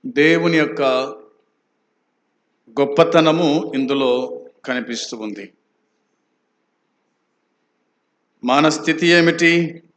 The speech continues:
దీన స్థితి, మానవ స్థితి,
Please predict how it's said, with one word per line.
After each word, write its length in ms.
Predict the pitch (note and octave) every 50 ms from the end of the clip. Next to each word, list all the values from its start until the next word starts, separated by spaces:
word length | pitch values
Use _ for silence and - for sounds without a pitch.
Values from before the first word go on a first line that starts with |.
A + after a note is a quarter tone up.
| _ _ _ _ _ _ _ _ _ _ _ _ _ _ _ _ _ _ _ _ _ _ _ _ _ _ _ _ _ _ _ _ _ _ _ _ _ - A2+
దీన 760 | A2 A2+ B2 D#3 E3 E3+ E3+ E3 D#3+ E3 F3 G3+ - - - - - -
స్థితి, 640 | - - - - - D#3+ D3+ - - D3+ D3+ - - _ _ _ _ _ _ _ _ _ _ _ _ _ _ _ _ _ _ _ _ _ _ _ _ -
మానవ 800 | A#2 A#2 B2 C3+ D3+ E3 E3+ E3+ E3+ E3+ E3+ E3+ E3+ E3+ E3+ E3+
స్థితి, 840 | - - - - D#3 D3 D3+ - D#3 C#3 C3+ C#3 D3 D3 C#3+ C#3+